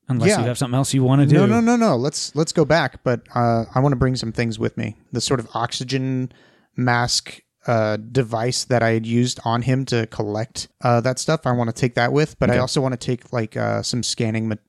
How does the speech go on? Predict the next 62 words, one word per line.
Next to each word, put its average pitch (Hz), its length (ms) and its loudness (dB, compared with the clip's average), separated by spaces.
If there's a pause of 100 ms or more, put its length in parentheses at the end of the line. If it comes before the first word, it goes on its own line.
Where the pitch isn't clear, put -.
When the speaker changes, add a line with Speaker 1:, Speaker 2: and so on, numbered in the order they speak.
Speaker 2:
uh, 110 260 -2 (300)
instruments 117 420 -2
along 110 220 -2
with 117 160 -6
me 113 100 -2
too. 117 220 -4 (100)
Speaker 3:
Okay. 123 300 0
Um, 113 360 2
yeah, 135 120 4
and 117 80 2
actually, 117 240 2
as 104 160 4
you 107 60 2
go 98 160 4
back 95 240 2
to - 60 -8
collect 82 400 -2
that 80 180 0
stuff, - 360 0 (220)
Margaret 98 380 2
now 85 200 0
has 80 260 -2
the 78 100 -6
full 85 220 -2
report. 80 400 0
Like, 76 180 -4
you 85 80 -2
guys 80 140 2
had 82 100 -2
started 82 220 2
to 71 140 0
do 82 40 2
the 80 80 0
research, 104 640 2
you 87 140 -4
got 90 120 2
a 85 40 2
little 95 160 2
bit 85 100 4
of 80 80 2
information, 80 720 0
and 82 100 0
then 82 80 4
you 80 100 4
heard 82 160 2
Tass, 78 320 0
and 78 80 0
you 78 80 2
guys 76 160 2
ran 78 200 2
down 71 220 0
here. 71 180 -2
So, 69 260 -2 (180)
uh, 85 200 0
we've 107 160 2
got 143 180 0
the 101 100 2
rest 110 220 2
of 101 80 -2
the 104 100 4
information 92 760 0
about, 73 600 -4